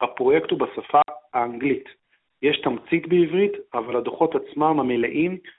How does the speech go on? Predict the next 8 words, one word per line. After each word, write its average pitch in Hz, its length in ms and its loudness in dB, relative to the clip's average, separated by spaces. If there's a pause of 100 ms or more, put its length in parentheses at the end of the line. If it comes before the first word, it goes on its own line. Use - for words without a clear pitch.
(240)
הם 120 80 -4
בשפה 123 360 0
האנגלית, 143 480 0 (500)
ויש 135 140 2
שם 147 100 2
המון 143 300 0
המון 170 280 4
פרטים 143 520 0